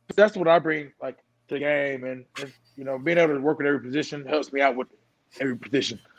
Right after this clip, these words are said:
You know, being able to train receivers helps me big time with D Bs, vice versa, you know, 'cause I know how each, I literally can watch. I've done this so much for so long that I can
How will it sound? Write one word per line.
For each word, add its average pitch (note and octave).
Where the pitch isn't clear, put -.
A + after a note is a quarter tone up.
You B2+
know, C#3
being E3
able F3
to B2+
train E3
receivers F3+
helps C3+
me C#3+
big D#3+
time D3+
with C3
D C#3
Bs, C#3+
vice D3+
versa, D3+
you C#3
know, C#3+
'cause E3
I D3
know F3+
how D#3+
each, D#3
I G3
literally G3
can -
watch. -
I've D#3
done G#3
this G3+
so G3
much F#3
for -
so E3
long E3
that C#3+
I G3
can D3+